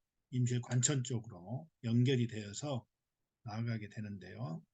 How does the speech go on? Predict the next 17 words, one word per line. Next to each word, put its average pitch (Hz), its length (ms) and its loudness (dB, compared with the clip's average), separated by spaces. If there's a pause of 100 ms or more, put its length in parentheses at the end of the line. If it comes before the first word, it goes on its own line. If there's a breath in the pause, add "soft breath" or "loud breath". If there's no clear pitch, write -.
여기서 110 440 -10
이렇게 117 580 -8
봉우리 117 340 0
세 139 220 -4
개 131 120 0
넘고 120 720 -4 (540 loud breath)
여기, 120 540 -4 (160)
예, 92 280 -16
절단된, 120 960 -2
예, 95 380 -12
아스-, - 320 -16 (200)
아스팔트 107 540 -12
길로 98 340 -12
내려와서 101 640 -8
이렇게 123 600 -10 (440)
돌아오게 104 840 -10
되었습니다. 98 560 -14